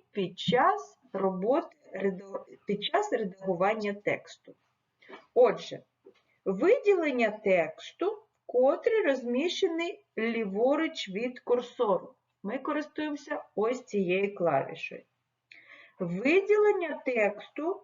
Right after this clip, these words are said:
котрий розміщений праворуч від курсору. Користуємося ось цією клавішею Delete. Перехід, видалення, а я кажу виділ-, видалення. Так,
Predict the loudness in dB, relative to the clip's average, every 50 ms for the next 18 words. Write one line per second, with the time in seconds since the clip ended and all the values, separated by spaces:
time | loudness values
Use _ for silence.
0 | _ _ 2 4 4 4 2 0 0 0 2 4 4 2 2 2 0 0 0 0
1 | -2 -2 -2 -2 -2 -2 -4 -4 -2 0 4 4 6 6 4 4 4 4 6 6
2 | 4 4 0 -4 -4 -4 -4 -4 -4 -4 -2 -2 -2 -2 -4 -4 -2 -2 -2 -4
3 | -6 -10 -16 _ _ _ _ _ _ _ _ _ _ _ _ _ _ _ _ _
4 | _ _ _ _ -10 -10 -10 -4 -2 -2 -2 -2 -4 -10 _ _ 4 4 4 4
5 | 0 -4 0 4 4 6 8 8 8 6 4 2 2 2 2 2 2 0 -4 -8
6 | -6 -8 -8 -8 0 4 4 4 4 2 -2 -8 -12 _ _ _ _ _ _ _
7 | _ _ _ _ _ _ _ _ _ _ _ -20 -20 -20 -14 _ -4 8 10 12
8 | 12 12 10 8 4 0 -2 -8 -8 -4 0 2 2 0 0 -6 -16 -20 _ _
9 | _ _ _ _ _ _ _ _ -4 0 2 2 2 2 2 0 0 0 -4 -6
10 | -6 -6 -6 -6 -6 _ -4 -4 -4 -4 -8 -8 -8 -8 -8 -8 -8 -8 -10 -12
11 | -14 -14 -12 -10 -6 -4 -2 -2 -2 -2 -2 -4 -4 -6 -10 -14 -18 _ _ _
12 | _ _ _ -6 -6 -6 -6